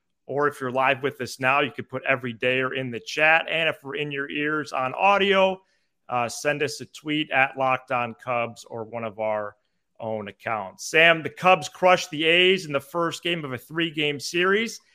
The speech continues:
and now improved to nine and six on the season. The good vibes continue.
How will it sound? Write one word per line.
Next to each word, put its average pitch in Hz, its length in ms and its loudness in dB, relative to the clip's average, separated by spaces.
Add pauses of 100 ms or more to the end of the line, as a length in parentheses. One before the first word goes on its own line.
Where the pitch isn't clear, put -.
(220)
and 143 120 -4
now 160 260 6
improved 180 440 -2
to 151 100 -6
nine 160 420 2
and 139 160 -6
six 180 380 -6
on 165 180 0
the 139 100 -4
season. 214 680 -4 (580)
The 120 200 -6
good 135 240 0
vibes 147 520 2
continue. 127 560 -6